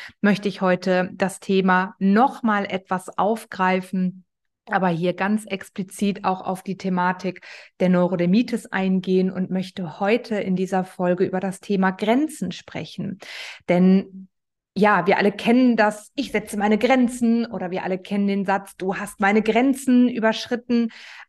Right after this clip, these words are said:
Aber was meinen wir denn eigentlich damit, wenn ich sage, dass jemand meine Grenzen überschreitet oder wenn ich selber sage, „Bis hierhin und nicht weiter“, „Bis hierhin ist meine Grenze und nicht weiter“?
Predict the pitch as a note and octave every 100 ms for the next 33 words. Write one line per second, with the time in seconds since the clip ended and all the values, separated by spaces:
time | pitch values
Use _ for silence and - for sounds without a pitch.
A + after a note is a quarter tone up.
0 | - G3+ G3 G3+ G3+ G#3 - G#3 G#3+ D4
1 | A#4+ F4+ G3+ F3+ F3 F3 F3 F3+ F#3 F3+
2 | F#3+ F#3 F3 F3+ F#3+ F#3+ F#3+ - - F#3+
3 | F#3+ G3+ G3 F#3 G#3 G3 F#3+ F#3+ G3 F#3+
4 | C4 G4 - B3+ G3+ F3+ - F3 E3+ E3+
5 | F3+ F3 - F#3 F3+ F3 F3 F3+ F3+ G3+
6 | - - - - - _ - A#3 C4 B3+
7 | G#3+ G3+ G3+ G3+ G3 - C4 C#4+ B3+ B3
8 | B3 A#3 A#3 A3+ - G3 G#3+ B3 B3+ -
9 | F#3 E3+ F#3 - - A#3+ A#3+ B3 C4+ B3+
10 | A#3 A#3 - G3+ G#3 G3 G#3 G#3 G#3 -
11 | G3+ G3+ G3 - F#3+ F#3+ F#3+ E3+ E3